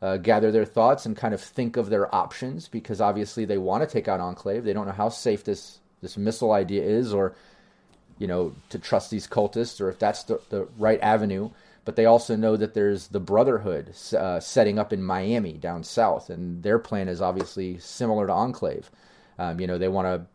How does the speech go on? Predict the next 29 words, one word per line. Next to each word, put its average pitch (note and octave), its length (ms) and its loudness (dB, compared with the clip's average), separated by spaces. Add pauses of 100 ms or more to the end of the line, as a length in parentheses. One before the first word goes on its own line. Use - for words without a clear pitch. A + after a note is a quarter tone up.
(560)
gather G#2 300 4
up G2+ 140 0
all G#2 120 4
technology, G2+ 1040 0
you F2+ 100 -10
know, F#2 160 -6
kill G2 300 -2
all G2 160 6
super G#2+ 340 -6
mutants G2+ 340 -6
and F#2+ 120 -6
ghouls F#2+ 400 -4
and G2 140 -12
stuff. G#2+ 320 -6 (640)
Um, G#2 420 4 (540)
so C#3 120 -2
the C3 100 2
team F#3+ 260 -2
is F3+ 100 -4
kinda F#3+ 220 0
heading D3+ 360 0
down C3+ 240 2
there. A2+ 260 2
They're F2+ 140 -2
thinking, G#2 520 -4
uh, F#2+ 380 0 (120)
you G#2 120 -6
know, F#2 240 -4 (160)
maybe, A2 640 -2